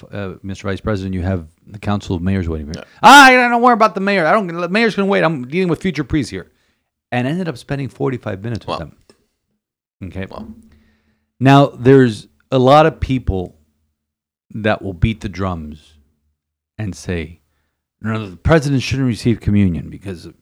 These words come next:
Speaker 1: you know, because he espouses abortion." And yes, his views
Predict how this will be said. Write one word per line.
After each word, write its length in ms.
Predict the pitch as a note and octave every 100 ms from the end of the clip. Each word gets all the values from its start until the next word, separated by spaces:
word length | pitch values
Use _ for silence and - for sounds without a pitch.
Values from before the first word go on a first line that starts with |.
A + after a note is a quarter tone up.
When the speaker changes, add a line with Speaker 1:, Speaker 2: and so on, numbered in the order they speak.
| _
Speaker 1:
you 100 | F#2
know, 280 | F#2 F#2 -
because 240 | - G2+
he 80 | G2+
espouses 440 | F#2+ B2+ C3+ B2+
abortion." 440 | A2 G#2 G#2+ D3 C3+
And 240 | A2 A2+ -
yes, 300 | C3+ A#2 -
his 140 | F#2
views 480 | E2+ A#2+ C#3+ C3 -